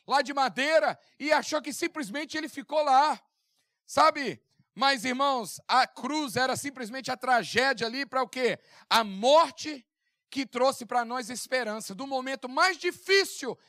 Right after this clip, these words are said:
que nos trouxe vida. E o Senhor aproxima-se desses corações feridos, que era esses dois discípulos. O que atrai Jesus às pessoas hoje é o quê?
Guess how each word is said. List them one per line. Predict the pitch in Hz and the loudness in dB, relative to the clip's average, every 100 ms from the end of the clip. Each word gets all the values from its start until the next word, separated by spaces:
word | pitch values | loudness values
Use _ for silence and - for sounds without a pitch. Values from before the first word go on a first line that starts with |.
| _ | _
que | - 262 | -12 -10
nos | 254 - | -12 -10
trouxe | 233 240 - | -6 -6 -6
vida. | 233 185 226 180 139 _ _ _ _ _ | -12 -10 -10 -10 -12 _ _ _ _ _
E | 208 | -8
o | 262 | -6
Senhor | - 262 269 269 | -4 0 2 4
aproxima-se | 254 233 254 - 254 262 - | 4 2 -4 -4 -6 -6 -6
desses | 247 233 233 | -6 -6 -6
corações | - 247 226 - 247 - | -4 -2 -2 -4 -10 -8
feridos, | 269 247 294 320 220 247 175 - - _ _ _ _ _ - | -6 0 4 4 2 -10 -10 -14 -20 _ _ _ _ _ -12
que | 226 226 | -2 2
era | 220 220 208 156 _ | 4 4 2 -2 _
esses | - 208 - 190 | -2 -2 -2 -10
dois | 143 208 170 | -6 -4 -4
discípulos. | 170 - 185 165 147 123 - _ _ _ _ | -8 -12 -14 -14 -16 -16 -18 _ _ _ _
O | 190 | -8
que | 185 | 0
atrai | 269 - 254 | 2 2 0
Jesus | 226 233 208 233 | 0 -4 -6 -8
às | 226 | -8
pessoas | - 196 - 226 160 | -8 -10 -8 -10 -8
hoje | 214 202 | -8 -8
é | 226 | -10
o | |
quê? | 196 208 175 | -10 -12 -12